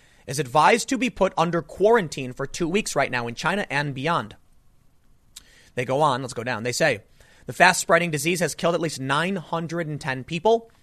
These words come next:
and infected more than forty thousand six hundred and forty globally.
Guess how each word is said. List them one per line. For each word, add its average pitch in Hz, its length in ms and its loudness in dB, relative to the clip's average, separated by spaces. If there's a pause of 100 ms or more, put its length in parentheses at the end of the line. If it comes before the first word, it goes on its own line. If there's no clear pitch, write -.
(260)
and 156 180 0
infected 180 560 0
more 160 220 2
than 147 160 -4
forty 220 420 2
thousand 147 540 0
six - 260 -8
hundred 156 260 -4
and 135 120 -8
forty 131 300 -8
globally. 123 420 -4